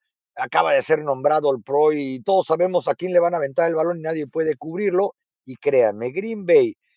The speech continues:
de ambos lados del balón. No va a comenzar el partido como lo comenzaron los Cowboys, y Aaron Rodgers no va a ser tan impreciso como Dak Prescott,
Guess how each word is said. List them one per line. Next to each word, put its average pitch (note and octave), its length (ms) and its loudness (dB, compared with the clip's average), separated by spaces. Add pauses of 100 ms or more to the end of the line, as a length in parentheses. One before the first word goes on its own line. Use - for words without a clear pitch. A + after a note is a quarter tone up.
(140)
de C3 160 0
ambos E3 340 -4
lados D3 360 -2
del A2+ 120 0
balón. E3+ 440 -4
No E3 280 0
va F3 100 4
a D#3+ 40 -4
comenzar C3+ 580 -2
el C3 120 -6
partido D3 480 -2
como G#2 260 -6
lo G2 120 2
comenzaron G2+ 580 -6
los - 160 -8
Cowboys, F3 520 2 (320)
y B2+ 100 2
Aaron D3+ 260 4
Rodgers D#3 280 2
no D3 120 0
va D3 80 4
a - 20 4
ser - 180 -2
tan B2+ 160 2
impreciso A#2 500 -4
como A#2 240 -10
Dak C3 240 -4
Prescott, G#3+ 460 0